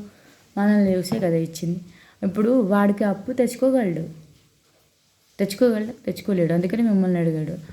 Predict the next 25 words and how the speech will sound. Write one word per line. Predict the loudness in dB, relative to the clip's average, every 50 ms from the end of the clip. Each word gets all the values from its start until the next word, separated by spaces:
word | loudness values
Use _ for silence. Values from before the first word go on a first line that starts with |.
| -20 -20 -20 -20 _ _ 0
మీ, | 2 2
మీ, | 2 4 4 4 4
వాళ్ళు | 4 4 2 0 0 0 0 -2
అక్కడ | -2 -4 -4
ఇచ్చారంటే | -6 0 0 2 2 2 0 2
మిమ్మల్ని | 2 4 4 4 4 2 0
నమ్మి | 0 2 2 2 0
ఇచ్చారు. | 0 -4 -6 -8 -8 -8 -8 -10 -14 -18 -20 _ _ _ _ _ _ _
అప్పుడు | -8 -4 -2 0 2
అందరి | 2 4 4 2 2
దగ్గర | 2 -2 -2 0 0
మీరు | 2 2 2 2 0
మాటలు | 0 0 -2 -2 -4 -4
పడాల్సి | -4 -4 -4 -6 -8 -8 -10 -12
వస్తుంది. | -16 -14 -14 -14 -14 -12 -10
అందుకే | -6 -6 -4 -2 2
మీకు | 2 4 4 2 0 -2 -6 -6 -10 -20 -20 -20 _ _ -4
హెల్ప్ | 0 0 0 0 -2 -2
చేయగలుగుతారా | 0 0 2 0 0 -2 -2 -2 -4 -4
చేయండి, | -4 -2 0 2 2 2 2 2 0 0
మీ | 0 0 0
దగ్గర | 0 0 -2 0 -2
ఉందా | 0 0 0 -2
చేయండి, | -2 -2 -2 -2 -2 -2 -2 -4 -2
అంతేగాని | -2 -2 -2 -2 -4 -4 -2 -2 -4